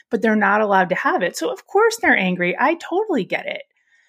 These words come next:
So what I suggest in this case is to find a very, very small ways to separate your children by developmental stage. So the oldest may get to stay up just ten minutes later, but they also may have to have an extra chore in those ten minutes. Sorry, guys.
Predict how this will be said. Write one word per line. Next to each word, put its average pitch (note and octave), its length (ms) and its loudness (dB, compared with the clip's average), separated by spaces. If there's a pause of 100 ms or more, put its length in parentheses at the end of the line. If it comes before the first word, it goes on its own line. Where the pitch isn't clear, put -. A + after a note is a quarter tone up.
(600)
So A#3 200 0
what A#3 260 0
I F#4 140 4
suggest B3+ 560 -2
in F#3 260 2
this E3+ 260 -2
case D4+ 440 -6
is - 120 -8
to A#3+ 80 -4
find A3+ 240 -2
a G3+ 120 -4 (140)
very, C#4 400 2
very A#3+ 300 2
small G3 440 0
ways F3 320 -2
to A3 100 -4
separate B3+ 580 0
your C4 120 -2
children A#3+ 720 0
by F3 220 4
developmental F#3+ 540 0
stage. G#3+ 580 -6 (340)
So B3 140 -2
the - 180 0
oldest G#3 380 2
may A3 280 4
get A3+ 300 -2
to C4+ 80 -2
stay B3+ 300 -4
up A#3+ 260 -4
just - 580 0
ten A3 400 2
minutes A3 320 0
later, - 460 -2 (320)
but B3+ 140 -2
they B3+ 140 4
also B3 300 2
may G#3+ 240 2
have B3 160 -2
to C4 80 -4
have B3 160 -2
an B3 80 -2
extra G#3 280 -6
chore A#3 300 0
in G#3+ 160 0
those A#3 160 0
ten B3 220 0
minutes. A3+ 380 0
Sorry, A#3+ 260 0
guys. G#3+ 560 -2